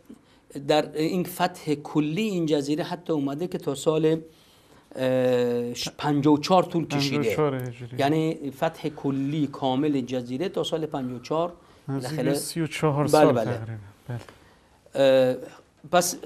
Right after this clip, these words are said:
Speaker 1: در خود مد-، دقت کنید الان در
Speaker 2: سی و پنج
Speaker 1: دریای
Speaker 2: سال.
Speaker 1: مدیترانه به عنوان یک دریای بسیار حساس هست. الان شما وقتی نگاه می‌کنید
Speaker 2: بله.
Speaker 1: هم کشورهای اروپایی بر آن هستند، هم کشورهای آسیایی در این،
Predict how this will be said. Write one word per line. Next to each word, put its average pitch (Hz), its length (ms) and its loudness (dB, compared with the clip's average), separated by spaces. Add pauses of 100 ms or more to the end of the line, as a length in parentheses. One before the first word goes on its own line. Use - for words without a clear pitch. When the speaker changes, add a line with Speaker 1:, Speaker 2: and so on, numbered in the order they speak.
(140)
Speaker 1:
در 180 160 10 (200)
خود 254 280 8
مد-، 202 300 4
دقت 175 320 0
کنید 180 180 -2
الان 180 340 -2
در 151 200 -2
Speaker 2:
سی 143 140 -10
و 143 40 -10
پنج 139 100 -2
Speaker 1:
دریای 151 220 4
Speaker 2:
سال. 247 100 6
Speaker 1:
مدیترانه 175 480 0
به 175 60 -4
عنوان 180 80 0
یک 180 140 -4
دریای 147 280 0
بسیار 170 380 -2
حساس 185 460 -4
هست. 117 260 -4
الان 120 180 -8
شما 131 160 -8
وقتی 131 200 -6
نگاه 127 200 -4
می‌کنید 139 540 -2
Speaker 2:
بله. 135 140 -6 (180)
Speaker 1:
هم 156 120 0
کشورهای 151 440 -2
اروپایی 139 360 -2
بر 135 120 0
آن 131 100 -6
هستند، 123 340 -10
هم 131 240 -6
کشورهای 127 420 -8
آسیایی 123 480 -4
در 117 140 -4
این، 113 260 -8